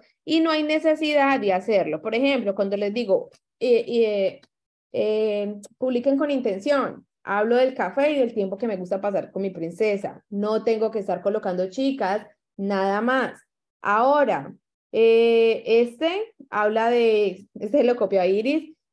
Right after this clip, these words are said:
eh, l-, se le cogí el mismo postulado, pero le edité a palabras mías sobre lo que era, eh, los cupones del negocio y una foto mía que me, mi amiga me tomó en Navidad, eh,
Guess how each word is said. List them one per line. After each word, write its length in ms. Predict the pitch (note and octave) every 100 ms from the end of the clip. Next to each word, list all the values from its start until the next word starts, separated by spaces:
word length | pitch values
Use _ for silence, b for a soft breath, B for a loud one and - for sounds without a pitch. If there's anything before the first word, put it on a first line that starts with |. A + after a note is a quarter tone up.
| -
eh, 320 | G#3 G#3 -
l-, 420 | - A#3+ A3+ - G#3
se 160 | C4+
le 180 | A#3+ A#3
cogí 200 | A#3 A#3+
el 80 | B3
mismo 240 | C4+ D4
postulado, 500 | D4 C#4 C4 B3 D4
pero 160 | D4 C4
le 120 | A#3+
edité 440 | G#3+ G#3 G#3 G3+ -
a 140 | -
palabras 440 | A3 G#3 F3+ G#3
mías 500 | A3 A#3+ F#3+ F#3+ C4+ -
sobre 300 | - G#3+ G3
lo 160 | G3 F#3+
que 140 | G3+
era, 300 | F#3+ G#3 G#3+
eh, 260 | G3+ F#3+ F#3
los 180 | F#3
cupones 360 | F#3+ F3+ F#3+ G3
del 160 | A3+ B3+
negocio 540 | C#4 D4+ B3 A#3 C4+
y 100 | B3
una 160 | G3+ F#3
foto 300 | G3+ G#3 A#3+
mía 320 | B3+ A#3 G3+
que 60 | G#3
me, 260 | G3+ F3 -
mi 140 | F#3
amiga 240 | F3 F3 F3
me 120 | G3+
tomó 260 | G3+ F#3 E3+
en 80 |
Navidad, 580 | F3 G#3 A#3+ B3+ G3+ G#3+ C#4 - b b b _
eh, 640 | A3 A3+ A3 A3 G#3+ A3+